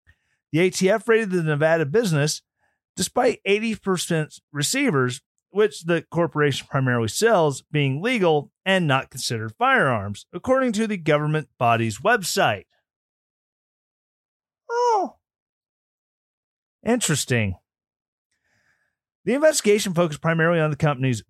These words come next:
buy, build, shoot kit, which includes an eighty percent finished handgun frame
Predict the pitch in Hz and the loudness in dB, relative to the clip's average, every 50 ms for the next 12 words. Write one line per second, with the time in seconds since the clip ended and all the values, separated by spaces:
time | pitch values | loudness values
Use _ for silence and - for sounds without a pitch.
0 | _ - - 131 131 135 151 170 147 120 127 123 131 139 143 135 - - 127 139 | _ -4 0 2 2 4 2 2 2 0 0 2 2 0 0 -2 -4 -4 -4 -4
1 | 143 _ - - 156 135 135 175 214 - - 220 254 269 226 269 269 240 190 180 | -6 _ -8 -4 -2 0 0 0 -2 -4 -4 -4 -2 -2 0 -2 -2 -2 0 2
2 | 185 190 185 156 - - - 139 135 - - 185 220 254 269 247 - 240 208 - | 2 2 2 0 -4 -8 -6 -6 -6 -4 -2 -2 -2 -2 -2 -6 -6 -6 -4 -2
3 | - 196 190 - - - 135 127 127 123 - - 214 247 269 233 180 156 135 123 | 0 0 -2 -2 -2 -2 0 0 0 -2 -2 -2 -2 -2 0 0 0 0 0 -2
4 | 107 - 127 123 120 120 117 120 117 | -4 -6 -4 -4 -2 -2 -2 -4 -6